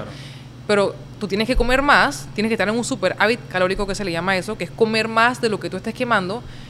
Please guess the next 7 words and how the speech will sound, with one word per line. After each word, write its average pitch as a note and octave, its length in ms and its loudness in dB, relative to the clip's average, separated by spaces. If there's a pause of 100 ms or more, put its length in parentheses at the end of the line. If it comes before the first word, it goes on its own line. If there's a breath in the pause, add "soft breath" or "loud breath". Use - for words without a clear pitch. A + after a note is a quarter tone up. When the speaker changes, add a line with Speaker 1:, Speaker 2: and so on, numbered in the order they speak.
(240 loud breath)
Speaker 2:
pero G3+ 240 4
tienes A#3 340 -2
que F#3+ 100 -4
hacer G3 300 -2
actividad F3+ 600 0 (360)
Speaker 1:
Física. B3 600 2
Speaker 2:
física E4+ 40 -8